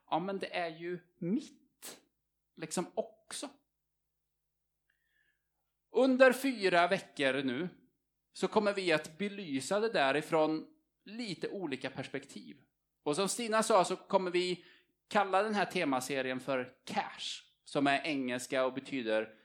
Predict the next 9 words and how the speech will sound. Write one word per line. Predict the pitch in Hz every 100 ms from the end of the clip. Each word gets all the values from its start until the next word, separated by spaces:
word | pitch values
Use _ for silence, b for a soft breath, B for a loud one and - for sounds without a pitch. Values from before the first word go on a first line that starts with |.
| b _
pengar. | - 151 110 123 160 - - _ _ _ _ _ _ _ _ _ _ b b b
Idag | 196 214 247
så | 254
kommer | 247 240
jag | 202
att | 202
tala | 202 180 160
över | 165 156 156 156 156 B B
rubriken | 156 170 175 160 - 147 143